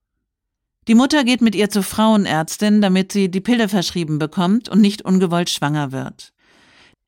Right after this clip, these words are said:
Die Mutter sagt ihr auch, sie solle sich vorsehen, wenn sie einem Mann schöne Augen mache, dann könne er sich nicht mehr stoppen.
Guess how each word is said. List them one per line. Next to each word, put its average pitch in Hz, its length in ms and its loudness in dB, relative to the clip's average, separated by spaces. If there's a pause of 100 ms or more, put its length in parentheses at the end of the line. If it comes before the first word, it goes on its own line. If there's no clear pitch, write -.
Die 220 100 4
Mutter 262 400 4
sagt 175 280 -2
ihr 180 180 -2
auch, 165 340 -2
sie 220 200 0
solle 220 280 2
sich 208 180 -2
vorsehen, 170 760 -2
wenn 190 240 4
sie 185 220 2
einem 180 240 2
Mann 175 420 0
schöne 175 360 0
Augen 277 200 4
mache, 147 400 -2
dann 175 480 -2
könne 190 300 0
er 180 180 -2
sich 214 300 -4
nicht 156 300 -4
mehr 160 180 -4
stoppen. 131 640 -10